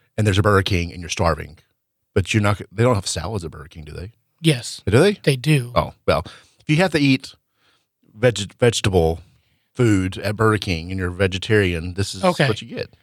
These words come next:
Speaker 2: So this, this is in the scenario, the twelve mile hike. That's if you're a vegetarian.
Speaker 1: Yeah.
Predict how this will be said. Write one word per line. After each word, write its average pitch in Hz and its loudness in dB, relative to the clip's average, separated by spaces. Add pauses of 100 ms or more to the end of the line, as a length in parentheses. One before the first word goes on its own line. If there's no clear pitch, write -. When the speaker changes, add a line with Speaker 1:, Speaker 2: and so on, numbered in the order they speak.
Speaker 2:
So 175 2
this, 170 0 (120)
this 180 0
is 185 2
in 185 0
the 180 2
scenario, 143 2 (260)
the 156 -2
twelve 196 0
mile 151 0
hike. 135 -4 (560)
That's 180 0 (100)
if 214 0
you're 185 4
a 165 4
vegetarian. 143 0
Speaker 1:
Yeah. 87 0